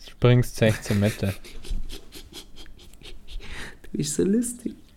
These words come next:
Speaker 1: Fünfzehn fünfzig.
Speaker 2: Nein, das ist erster Wettkampfmeister.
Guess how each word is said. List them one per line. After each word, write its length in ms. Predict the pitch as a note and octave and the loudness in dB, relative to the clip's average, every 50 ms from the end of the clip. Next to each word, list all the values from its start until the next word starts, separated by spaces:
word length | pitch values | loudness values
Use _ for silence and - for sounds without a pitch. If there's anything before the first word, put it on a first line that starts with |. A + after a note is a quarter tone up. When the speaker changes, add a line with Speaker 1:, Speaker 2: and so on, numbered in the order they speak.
| - - - - | -20 -20 -20 -4
Speaker 1:
Fünfzehn 480 | - - C3+ C#3+ - - - B2 A#2+ G#2+ | 2 4 4 6 4 6 6 6 6 8
fünfzig. 640 | - C#3 C3+ C#3+ C#3+ - - - G2+ F#2+ - - - | 8 10 10 10 8 4 0 2 2 2 2 0 -4
Speaker 2:
Nein, 340 | - - - - A#2+ B2 B2+ C3 - C#3 C3+ | -4 -4 -2 -2 -2 -4 -4 -4 -4 -8 -6
das 80 | - | -6
ist 180 | C3 C#3 C#3 C#3 | -6 -6 -4 -2
erster 380 | C#3 C#3 C#3 C#3 - C3 B2+ | 0 0 0 2 0 0 0
Wettkampfmeister. 960 | C3 C3+ C#3 - - - - F#2+ A#2+ - - - - - - - - - - C#3+ | 0 -2 -4 -4 -4 -2 -2 -2 -4 -6 -6 -6 -4 -4 -6 -6 -6 -6 -6 -6